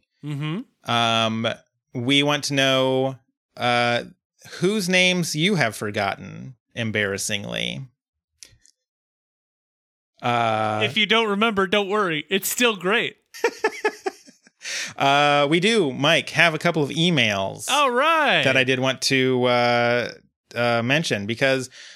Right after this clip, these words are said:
Speaker 2: you can find us on the internet at back to the futurama dot net, where we've got a contact form, and you can, uh, send us a message through that. We've got a couple of, um,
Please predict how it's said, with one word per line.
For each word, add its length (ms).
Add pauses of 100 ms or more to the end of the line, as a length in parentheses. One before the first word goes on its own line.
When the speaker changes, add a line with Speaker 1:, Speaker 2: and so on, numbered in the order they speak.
Speaker 2:
you 120
can 100
find 220
us 120
on 120
the 100
internet 420
at 360
back 220
to 80
the 80
futurama 720
dot 280
net, 560
where 160
we've 200
got 180
a 100
contact 680
form, 680
and 220
you 180
can, 560
uh, 380
send 380
us 280
a 60
message 760 (460)
through 340
that. 360
We've 200
got 180
a 40
couple 680
of, 560
um, 580